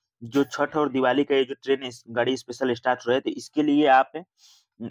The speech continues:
ऐसा मत सोचिएगा कि अभी तो ये start हो रहा है तो हम बाद में ticket करेंगे। अगर आपको जाना है तो ticket अभी ही कर लीजिए क्योंकि ये full होते देर नहीं लगेगी। बाकी अगर आपको general में जाना है तो उसके लिए तो ticket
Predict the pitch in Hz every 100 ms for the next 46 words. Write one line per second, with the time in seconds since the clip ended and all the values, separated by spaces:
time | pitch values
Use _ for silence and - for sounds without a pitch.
0 | - 123 156 151 143 143 147 147 143 151
1 | 151 123 127 139 143 135 131 135 131 143
2 | 135 135 131 127 127 135 131 120 120 135
3 | 131 - 131 - 127 123 123 123 123 -
4 | 120 117 123 143 151 - _ _ _ -
5 | 123 120 127 123 139 139 139 139 135 139
6 | 139 120 131 123 - 139 127 123 127 113
7 | 123 - _ _ _ 123 127 110 104 113
8 | 117 101 _ - - 120 135 131 131 123
9 | 120 113 123 139 143 135 139 139 131 123
10 | 135 131 131 123 120 123 - 127